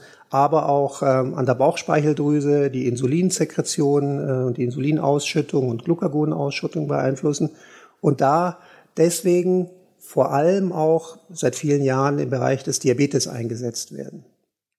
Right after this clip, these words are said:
Ja, weil, äh, im Bereich des Diabetes ist es ja so, die, die Zuckerkrankheit bedeutet, dass wir zu hohe Zuckerwerte haben und, äh, das Semaglutide, das führt dazu, was ich eben gesagt hat, dass eben der,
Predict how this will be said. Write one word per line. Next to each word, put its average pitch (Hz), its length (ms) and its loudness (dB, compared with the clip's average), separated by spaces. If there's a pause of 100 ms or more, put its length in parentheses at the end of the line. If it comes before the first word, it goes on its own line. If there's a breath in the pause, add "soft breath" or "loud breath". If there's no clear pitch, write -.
(300)
Ja, 131 420 -2
weil, 127 280 0
äh, 123 160 2
im 127 340 -2
Bereich 120 360 -4
des 127 200 -8
Diabetes 131 540 -2
ist 143 80 -4
es - 100 -8
ja 131 120 0
so, 139 300 0 (420 loud breath)
die, 151 100 -12 (120)
die 147 80 -10
Zuckerkrankheit 151 800 0
bedeutet, 131 440 -2
dass 131 180 -6
wir 127 120 -4
zu 117 200 -4
hohe 120 200 2
Zuckerwerte 160 720 0
haben 156 420 0 (560 loud breath)
und, 131 360 0
äh, 127 220 2
das 127 180 -2
Semaglutide, 151 1000 0 (400 loud breath)
das - 160 -2
führt 165 400 0
dazu, 151 580 0 (320)
was - 200 0
ich 135 120 -10
eben 135 140 2
gesagt 135 360 -2
hat, - 400 -4
dass 135 200 -2
eben 131 440 0
der, 123 460 0